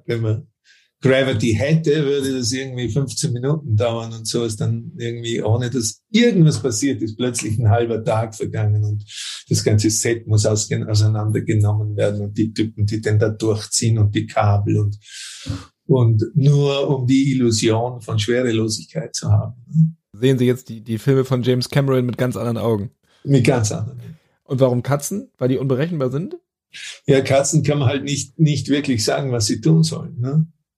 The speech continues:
Speaker 1: Und wenn, wenn man Glück hat, passiert's. Und wenn man kein Glück hat, dann, okay, <laughs> let's try again.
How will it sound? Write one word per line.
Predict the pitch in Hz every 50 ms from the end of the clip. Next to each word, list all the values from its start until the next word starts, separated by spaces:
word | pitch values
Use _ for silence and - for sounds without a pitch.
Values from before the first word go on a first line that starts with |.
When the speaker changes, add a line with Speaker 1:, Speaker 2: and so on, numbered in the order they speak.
| _ _ -
Speaker 1:
Und | - 123 123
wenn, | 127 120 117 123 127 120 - 117 107 104
wenn | 104 - 113
man | 110 107 104
Glück | 127 123 139 156 147 -
hat, | - 160 165 - - - - - - _ _ _ _ _ _ _ _ _ _ _ _ _ _ _ _ _ _ _ _ _ _ _ -
passiert's. | - 127 107 104 127 127 135 - 175 165 160 -
Und | 143 131 127 127
wenn | 123 127 123
man | 120 120 120 113
kein | 104 156 143 131 139
Glück | 135 143 143 139 139 - -
hat, | 135 135 113 107
dann, | - 127 127 123 123 127 - _ _ _ _ _ _ _ _ _ - - - _ _ _ _ _ -
okay, | 160 160 - 156 156 165 160 165 165 - - - - - - -
<laughs> | 160 160 - - - _ _ _ _ _ _ _ - - _
let's | - 160 160 - -
try | - 165 160 165 175
again. | 170 160 165 170 170 175 175 170 160 - - -